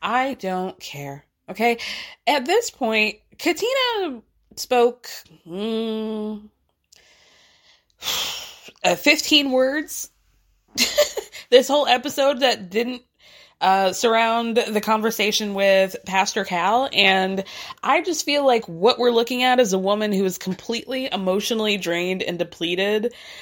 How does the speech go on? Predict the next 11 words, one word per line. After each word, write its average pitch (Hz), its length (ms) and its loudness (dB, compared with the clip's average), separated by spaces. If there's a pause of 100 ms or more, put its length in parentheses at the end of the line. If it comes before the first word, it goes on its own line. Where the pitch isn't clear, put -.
(280)
Maybe 311 380 2
I'm 302 100 2
putting 254 500 2
my 208 680 2
feelings 190 480 -2
on 175 160 0
the 185 80 0
situation, 170 880 -2
on 165 140 0
her 214 200 4
relationship, 165 840 0